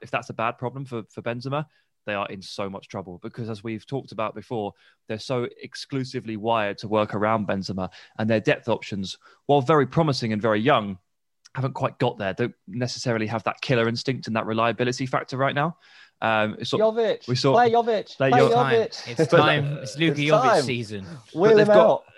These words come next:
Speaker 1: they've got pro-, I mean, they've got problems whenever Dani Carvajal isn't fit, and having to play Ferland Mendy at, uh, at right back is not good. Uh, Ramos is definitely up and down in his level. Varane is too. Uh,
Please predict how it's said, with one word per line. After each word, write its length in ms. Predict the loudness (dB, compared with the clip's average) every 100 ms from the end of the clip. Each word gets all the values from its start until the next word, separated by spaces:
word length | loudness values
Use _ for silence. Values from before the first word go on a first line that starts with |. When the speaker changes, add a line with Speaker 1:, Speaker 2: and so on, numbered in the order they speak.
| _
Speaker 1:
they've 160 | -2 2
got 200 | 0 0
pro-, 180 | -2
I 120 | 0 -2
mean, 160 | 0
they've 140 | -2 -2
got 160 | -4
problems 340 | 0 -2 -2 -2
whenever 240 | -2 0
Dani 260 | 0 -2 -2
Carvajal 500 | 0 0 2 0 0
isn't 240 | -4 -8 -4
fit, 240 | -4 -4 _ _ _ _ -4
and 440 | -2 -2 -6 -8 -12 _ -14 -8
having 240 | -2 -2
to 80 | -2
play 140 | -4 -2
Ferland 340 | 0 0 0
Mendy 320 | -2 0 0
at, 100 | 0 -2
uh, 260 | -6 -4 -4
at 120 | -2
right 200 | -2 0
back 220 | -4 -6
is 100 | -8
not 160 | -8 -4
good. 240 | -2 -2 -4 _ _ _ _
Uh, 200 | -6 -4 0
Ramos 420 | 0 0 -2 -4
is 100 | -2
definitely 400 | -2 -2 -4 -2
up 140 | -2
and 100 | -4
down 380 | 0 0 0 -4 -6
in 80 |
his 140 | -6 0
level. 380 | -2 0 -4 -8
Varane 420 | -4 0 0 0
is 140 | -4 -8
too. 320 | -6 -4 -4 -8 _ _ _ _
Uh, 300 | -4 -2 -2